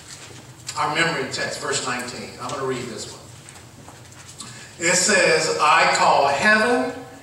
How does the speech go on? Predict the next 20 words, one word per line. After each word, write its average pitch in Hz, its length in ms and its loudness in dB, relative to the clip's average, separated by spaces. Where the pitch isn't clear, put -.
and 165 300 0
earth 226 420 4
to 175 80 -2
record 202 680 6
this 185 220 2
day 175 300 2
against 156 400 -2
you, 110 260 -10
that 160 140 0
I 156 160 6
have 156 220 2
set - 600 2
before 247 520 4
you 135 320 -4
life 214 460 4
and 165 200 0
death, - 520 -4
blessing 233 500 2
and 214 140 2
cursing. - 560 -2